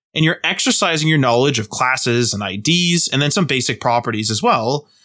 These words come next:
aligning things, making things center, which is always, always a problem for beginners. Trying to get something to center, it's even a problem for Mike and I. It's sometimes something will just get, something will push something out of the way. You don't see it, and it's like, "Why is this thing not centering?" You know, it's always,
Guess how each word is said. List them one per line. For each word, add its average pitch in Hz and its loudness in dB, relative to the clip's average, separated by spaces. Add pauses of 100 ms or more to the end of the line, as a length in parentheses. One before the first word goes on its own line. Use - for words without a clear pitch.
(100)
aligning 120 2
things, 117 -2
making 117 -2
things 107 0
center, 131 0
which 113 0
is 117 -2
always, 131 2 (120)
always 139 4
a 117 -4
problem 120 0
for 120 0
beginners. 120 0 (400)
Trying 139 0
to 127 0
get 123 0
something 127 0
to 120 0
center, 120 0
it's 120 0
even 113 2
a 113 0
problem 113 0
for 107 -2 (120)
Mike 127 0
and 131 0
I. 127 0
It's 117 -2
sometimes 120 0
something 120 0
will 120 0
just 117 -2
get, 117 -4 (260)
something 165 0
will 135 2
push - -2
something 156 -2
out 139 0
of 135 2
the 131 2
way. 135 0 (200)
You 123 0
don't 131 0
see 135 0
it, 135 -4
and 110 -8
it's - -4
like, 98 -2
"Why 127 0
is 165 0
this 165 -2
thing 156 0
not 147 0
centering?" 127 0
You 120 -6
know, 120 -6
it's 123 -6
always, 151 0